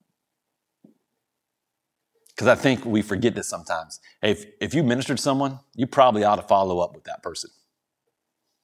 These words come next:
I, I'm just saying, don't call me, don't call Hunter. You follow up with them. You have this very living word just like I do.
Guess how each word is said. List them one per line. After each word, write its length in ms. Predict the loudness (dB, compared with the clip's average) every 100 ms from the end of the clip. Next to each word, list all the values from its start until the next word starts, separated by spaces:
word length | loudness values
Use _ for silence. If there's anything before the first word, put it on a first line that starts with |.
| _ _ _ _ _ _ _ _ _ _ _ -20 _ 4
I, 220 | 6 8
I'm 120 | 6
just 120 | 6
saying, 280 | 6 6 4 -6 -20 _ _ _ _ _ _ _
don't 180 | 4 6
call 180 | 8 8
me, 140 | 8 6
don't 180 | 6
call 180 | 8 8
Hunter. 200 | 8 6
You 140 | 2 4
follow 360 | 8 10 10
up 80 | 8
with 100 | 6
them. 160 | -2 -4 -18 0
You 120 | 6
have 100 | 8 6
this 100 | 8
very 220 | 8 10
living 280 | 8 8 8
word 240 | 8 8
just 200 | 2 6
like 200 | 6 10
I 140 | 8
do. 240 | 8 4